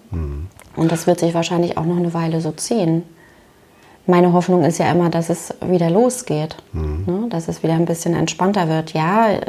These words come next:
Speaker 2: das wird sicherlich dauern. Und ich glaube, man darf halt für sich die Entscheidung treffen, was man will.
Speaker 1: Mhm. Jetzt sind, guck mal, jetzt sind ins Land gegangen.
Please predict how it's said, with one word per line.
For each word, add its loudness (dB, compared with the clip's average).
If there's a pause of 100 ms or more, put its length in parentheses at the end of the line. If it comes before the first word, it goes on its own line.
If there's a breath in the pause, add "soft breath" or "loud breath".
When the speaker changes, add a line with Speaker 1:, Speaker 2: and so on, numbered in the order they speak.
(160)
Speaker 2:
das -8
wird -8
sicherlich -6
dauern. 2 (960 loud breath)
Und 0
ich -4
glaube, 2 (280)
man 0
darf 0
halt -4
für -2
sich -2
die -8
Entscheidung -2
treffen, -6
was -6
man 0
will. 0
Speaker 1:
Mhm. -4 (380 loud breath)
Jetzt -6
sind, 0 (160)
guck 0
mal, 4
jetzt 0
sind 0
ins -8
Land 2
gegangen. 0